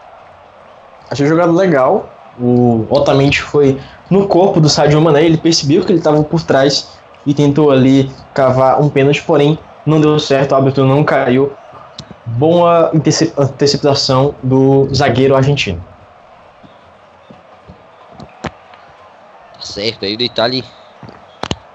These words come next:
Speaker 2: Portanto, segue o placar aqui na Rádio Melhor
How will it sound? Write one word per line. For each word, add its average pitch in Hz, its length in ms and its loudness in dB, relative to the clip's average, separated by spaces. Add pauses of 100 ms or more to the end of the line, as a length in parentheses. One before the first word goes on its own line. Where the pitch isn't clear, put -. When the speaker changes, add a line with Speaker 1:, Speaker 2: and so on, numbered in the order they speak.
(1040)
Speaker 2:
Portanto, 110 640 -4 (4000)
segue 110 260 -6
o 120 60 -2
placar 123 400 0
aqui - 180 -6
na 123 80 -6
Rádio 127 260 -6
Melhor 123 200 -2